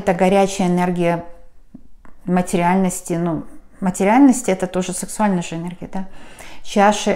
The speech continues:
это более холодная, прохладная энергия, кстати, потому что это сосуд, да, всё зависит от того, что в-, мы вольём в эту чашу, любовь или ненависть вольём, ненависть, чаша будет холодная, такая, м, злая,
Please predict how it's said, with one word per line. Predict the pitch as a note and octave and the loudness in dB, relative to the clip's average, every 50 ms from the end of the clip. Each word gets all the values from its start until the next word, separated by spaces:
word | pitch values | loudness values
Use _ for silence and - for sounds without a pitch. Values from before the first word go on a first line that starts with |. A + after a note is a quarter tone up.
| - | 2
это | - G3 F#3+ - G3 | 0 0 2 2 2
более | F3+ F3+ G3 F#3+ G3 F#3 F#3 | 4 4 6 6 6 4 2
холодная, | F#3 - G3 F#3+ G3 G#3 G3+ F#3 F3+ F3 E3+ E3+ | 2 4 4 6 6 6 6 4 4 0 -2 -2
прохладная | E3+ - F#3 F3+ - - G3 G3 F#3+ F#3+ F#3+ F3+ F3 | -2 -4 -6 -6 -2 2 2 2 4 2 2 0 0
энергия, | F3 E3+ E3+ E3+ F3 F3 E3+ | -2 -2 -4 -6 -8 -10 -10
кстати, | - - - - - E3+ E3 - - - - - - - - - - - - - - - | -10 -10 -10 -8 -8 -8 -8 -10 -10 -12 -12 -14 -14 -16 -16 -16 -14 -14 -14 -12 -8 -6
потому | - F3+ F#3+ F#3+ F#3+ | -4 -2 0 0 0
что | F#3+ - - | 0 0 -2
это | F#3 - - F3 | -2 -2 -2 -4
сосуд, | - - F#3 F3+ - - - G3 E3+ E3+ E3 | -2 -2 -4 -4 -2 0 0 2 2 0 0
да, | E3+ F#3 F#3 | 0 0 0
всё | F#3 - - F#3+ | 0 0 -2 -2
зависит | F3 F3+ F3 F3+ F3 - - | 0 0 0 0 -2 -2 -6
от | F3+ - | -6 -4
того, | F3+ E3+ F3 | -4 -4 -4
что | E3+ - - - F#3+ F3+ | -6 -6 -2 -2 0 0
в-, | E3 - E3+ F3 E3+ | 0 -4 -6 -6 -2
мы | E3+ F3 F3+ | -2 0 2
вольём | E3+ F3 F3 F3 E3+ - G3+ F#3+ F3 E3 | 2 2 2 2 2 2 2 2 2 0
в | |
эту | E3 E3 - F3+ | -2 -4 -6 -8
чашу, | - - - - - - - - - - - - - - - - - - | -8 -6 -6 -6 -4 -6 -6 -8 -10 -10 -10 -14 -16 -16 -14 -12 -6 0
любовь | F#3 F#3 F3+ E3+ F3 F3+ G3 G#3 | 0 2 2 2 2 4 4 4
или | G3 F#3+ F3+ F#3 | 4 4 4 4
ненависть | F3+ G3 G#3 G#3 F3+ E3+ D#3+ D#3+ - - | 4 4 4 4 2 2 -2 -4 -4 -2
вольём, | E3+ E3 E3 F3+ E3+ F3 F3 | -2 0 0 0 0 2 2
ненависть, | F3+ F#3 F#3+ F#3+ F3 F3+ F3 - | 2 2 2 2 0 -2 -4 -4
чаша | - E3+ E3+ - F3 | -6 -6 -4 -6 -4
будет | E3+ E3+ D#3 | -4 -6 -6
холодная, | - - - E3 F3+ G3+ G#3+ F#3+ E3 D#3+ D3 - F3+ F3+ - - - - - - - - - - - | -4 -4 -2 2 4 4 4 4 2 0 -2 -4 -6 -6 -8 -10 -16 -18 -20 -20 -18 -16 -14 -10 -8
такая, | - - - F3+ F3 E3+ E3+ E3+ D#3 - | -6 -4 -2 0 2 2 2 0 0 -2
м, | - D#3+ - E3+ - - | -6 -6 -8 -8 -10 -10
злая, | - - E3+ E3 F3+ F3 F#3 G3+ G3+ F#3 - - - | -10 -8 -6 -4 0 0 2 4 2 2 0 -2 -4